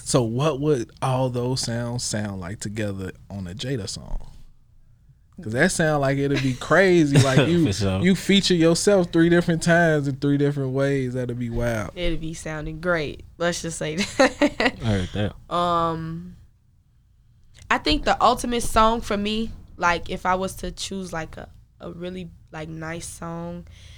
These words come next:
Speaker 3: definitely some singing. Definitely, I like, I like weird sound. <laughs> Like, I like stuff that sound weird. I don't know if that makes sense, but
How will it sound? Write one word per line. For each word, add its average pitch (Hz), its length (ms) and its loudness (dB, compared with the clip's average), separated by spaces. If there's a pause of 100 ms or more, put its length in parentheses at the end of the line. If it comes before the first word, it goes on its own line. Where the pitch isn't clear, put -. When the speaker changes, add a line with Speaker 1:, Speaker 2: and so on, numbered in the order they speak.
(240)
Speaker 3:
definitely 202 400 -2
some 185 180 -10
singing. 180 800 -6 (280)
Definitely, 180 600 -10 (840)
I 240 80 -2
like, 320 220 2 (360)
I 240 60 -2
like 294 220 0
weird 185 500 -2 (220)
sound. 160 500 -10
<laughs> 330 40 6 (680)
Like, 233 180 6
I 254 120 6
like 254 280 4 (100)
stuff 226 360 0
that 208 180 4
sound 208 380 2
weird. 202 360 4
I 214 100 8
don't 247 180 4
know 233 200 4
if 202 80 -4
that 220 160 4
makes 208 240 0
sense, 202 320 -2
but 165 240 2